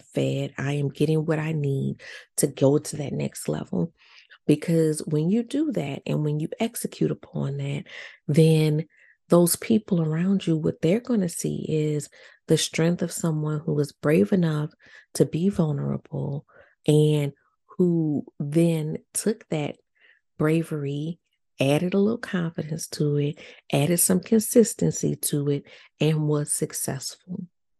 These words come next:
That's what they're gonna see. Nobody is looking at someone who's successful and, and seeing, "Oh, well, they, they asked this one question at a time." They,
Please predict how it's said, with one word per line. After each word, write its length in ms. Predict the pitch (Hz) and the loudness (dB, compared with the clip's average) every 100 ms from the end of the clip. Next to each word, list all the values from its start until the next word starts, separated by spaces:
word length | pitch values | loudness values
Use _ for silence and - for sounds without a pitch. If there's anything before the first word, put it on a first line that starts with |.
| _ _ _ | _ _ _
That's 260 | 170 165 - | -4 -4 -6
what 100 | 180 | -4
they're 140 | 160 | -4
gonna 260 | 147 156 160 | -4 -6 -8
see. 300 | - 170 160 - _ _ _ _ _ _ _ _ _ _ _ | -8 -6 -6 -8 _ _ _ _ _ _ _ _ _ _ _
Nobody 840 | 151 147 151 151 151 147 147 151 - - - - | 4 6 4 2 0 2 2 0 -6 -16 -16 2
is 200 | 156 151 | 4 6
looking 480 | 156 156 156 175 160 | 8 6 6 4 4
at 260 | 151 147 - _ | 2 0 -4 _
someone 460 | - 160 147 147 | 0 2 2 2
who's 280 | 147 156 151 | 2 0 0
successful 720 | - - - 147 139 - - - | -2 -6 -2 -2 -2 -6 -6 -2
and, 280 | 151 151 - | -2 -2 -4
and 240 | 139 139 143 | 0 0 0
seeing, 920 | - - - 170 165 147 143 139 139 - _ - - - _ | -4 -6 2 6 8 6 4 0 -2 -4 _ -20 -20 -20 _
"Oh, 220 | - 156 175 | -2 2 0
well, 260 | 170 - | 0 -2
they, 460 | - 147 180 170 - _ _ _ _ | 0 2 2 0 -4 _ _ _ _
they 240 | - 104 110 | -2 0 0
asked 320 | 139 131 - | 0 -4 -6
this 180 | 123 - | -6 -4
one 280 | 139 147 | -2 0
question 500 | 160 - 180 - 208 | -2 -2 -2 -2 0
at 80 | 202 | 0
a 40 | 202 | 0
time." 640 | 214 214 240 233 226 233 - _ _ _ _ _ _ _ _ _ _ _ _ _ _ | 0 0 0 -2 -2 -4 -8 _ _ _ _ _ _ _ _ _ _ _ _ _ _
They, 240 | - 170 | -2 -2